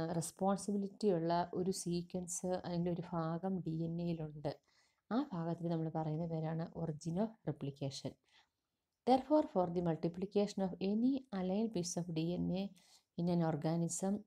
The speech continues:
it needs to be part of a chromosome which has a specific sequence known as origin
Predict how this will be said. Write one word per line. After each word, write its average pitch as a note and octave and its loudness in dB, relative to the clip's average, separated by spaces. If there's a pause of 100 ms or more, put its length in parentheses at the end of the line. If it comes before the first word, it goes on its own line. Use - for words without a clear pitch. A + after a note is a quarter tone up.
(120)
it - -8 (140)
needs G#3 0 (140)
to G#3+ 4
be A3 2 (360)
part F#3 -2 (120)
of F3+ -2 (180)
a - 0 (160)
chromosome F3 0 (520)
which C4 0 (140)
has B3+ 0 (140)
a - 4 (160)
specific G3+ 0 (120)
sequence F#3+ -2 (120)
known F3+ -2 (100)
as A3 -2 (200)
origin E3 -4